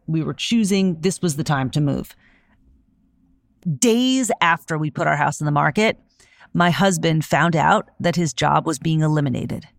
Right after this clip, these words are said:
So what fortuitous timing. Instead of having the stress of we have to move, we had chosen to move. They hadn't even had the open house. We hadn't had any offers, but it did definitely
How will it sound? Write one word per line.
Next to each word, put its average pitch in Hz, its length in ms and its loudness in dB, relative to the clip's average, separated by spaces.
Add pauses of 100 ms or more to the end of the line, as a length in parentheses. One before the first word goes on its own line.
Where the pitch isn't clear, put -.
(240)
So 156 400 0 (300)
what - 240 0
fortuitous 220 640 -2
timing. - 440 -4
Instead 202 360 -2
of 180 40 0
having 185 220 2
the 175 80 0
stress 180 340 0
of 160 160 0
we 147 140 -4
have 254 360 0
to 170 100 2
move, 143 340 0 (380)
we 185 100 0
had 165 160 -2
chosen 175 460 0
to 165 120 -2
move. 143 360 -4 (840)
They 202 140 0
hadn't 247 240 2
even 214 160 0
had 196 200 4
the 196 80 2
open 185 260 0
house. 165 280 0
We 147 100 -4
hadn't 202 260 2
had 196 180 2
any 175 180 0
offers, 147 460 0
but 165 220 0
it 180 240 -2
did 208 340 0
definitely 165 880 0